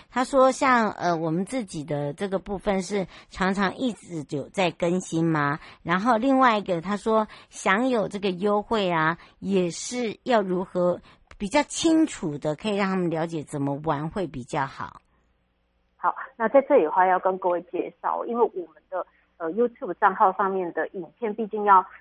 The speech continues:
Speaker 2: 呃，授权程度要很高，所以其实我们大概一季更新一次，因为其实我们真的没有拍的像一般的 YouTuber 那么快，但是我们，呃，上传的，呃，文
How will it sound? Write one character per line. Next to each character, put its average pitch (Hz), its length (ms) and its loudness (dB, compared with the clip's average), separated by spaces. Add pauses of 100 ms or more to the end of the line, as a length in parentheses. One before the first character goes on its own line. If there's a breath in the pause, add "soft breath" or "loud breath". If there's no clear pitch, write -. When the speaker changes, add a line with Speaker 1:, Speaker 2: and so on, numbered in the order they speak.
Speaker 2:
呃， 160 180 -4
授 262 160 8
权 175 240 0
程 180 160 0
度 214 140 6
要 190 120 10
很 160 280 0
高， 165 360 6 (280 loud breath)
所 330 100 -2
以 - 40 -4
其 196 120 -10
实 - 80 0
我 - 20 2
们 160 140 -2
大 208 80 6
概 202 200 4
一 196 140 -8 (220)
季 208 300 -6
更 185 180 2
新 185 220 -2 (100)
一 180 100 -16 (300)
次， 190 180 0
因 220 120 2
为 233 100 6
其 214 140 -4
实 190 80 2
我 175 40 4
们 160 120 -2
真 214 80 6
的 208 80 6
没 190 80 6
有 175 80 10
拍 175 240 4
的 165 120 6 (160)
像 185 200 4
一 196 120 -14
般 190 160 -4
的 180 120 2
YouTuber 165 600 -6
那 170 100 -16
么 156 160 -20
快， - 220 2 (360 soft breath)
但 208 120 -2
是 240 100 4
我 185 120 6
们， 156 260 -4 (220)
呃， 160 200 -4
上 226 200 4
传 165 240 -4
的， 156 260 2 (260)
呃， 156 200 -2
文 180 320 0